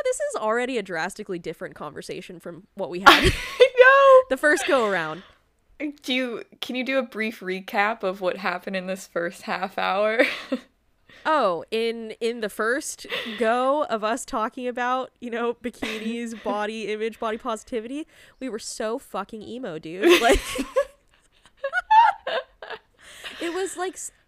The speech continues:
Speaker 1: I, I don't think either of us could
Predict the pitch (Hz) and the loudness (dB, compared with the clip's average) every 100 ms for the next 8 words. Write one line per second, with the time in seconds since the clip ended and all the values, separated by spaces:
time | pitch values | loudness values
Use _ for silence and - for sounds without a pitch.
0 | - 311 349 427 427 - _ _ _ _ | 0 2 2 0 -2 -4 _ _ _ _
1 | _ _ - 285 427 440 370 339 - - | _ _ -2 0 -2 -4 -6 -8 -12 -20
2 | _ _ - 240 277 311 247 190 175 170 | _ _ -10 -6 -4 -2 -4 -4 -6 -6
3 | - - - - - 233 214 202 202 | -10 -14 -16 -20 -8 -4 -2 -2 -6